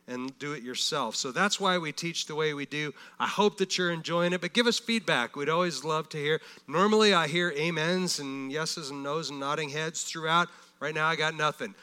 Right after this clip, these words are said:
I always have a constant smile right there, so that's what I'm going with until I hear otherwise.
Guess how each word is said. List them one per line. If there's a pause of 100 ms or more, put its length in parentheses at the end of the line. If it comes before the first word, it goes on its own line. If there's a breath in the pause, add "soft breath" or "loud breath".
(120)
I
always
have
a
constant
smile
right
there,
so
that's
what
I'm
going
with
until
I
hear
otherwise.